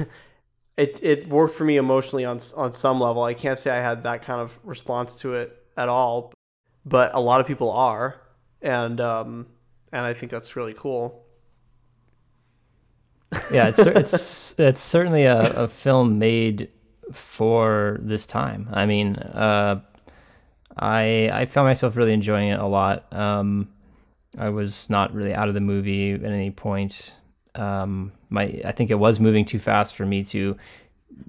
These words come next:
Speaker 2: uh, allow myself to get grumpy and start picking things apart. It just, it just moved too quickly. And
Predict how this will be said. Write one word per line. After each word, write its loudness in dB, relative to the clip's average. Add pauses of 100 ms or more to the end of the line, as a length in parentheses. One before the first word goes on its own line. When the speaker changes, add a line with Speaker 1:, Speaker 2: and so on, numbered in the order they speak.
(180)
Speaker 2:
uh, -2
allow 0
myself -2
to -10
get -6
grumpy -2
and -6
start -6 (560)
picking 0
things -2
apart. -2
It -8
just, -10
it -8
just -10
moved -4
too -6
quickly. -4
And 0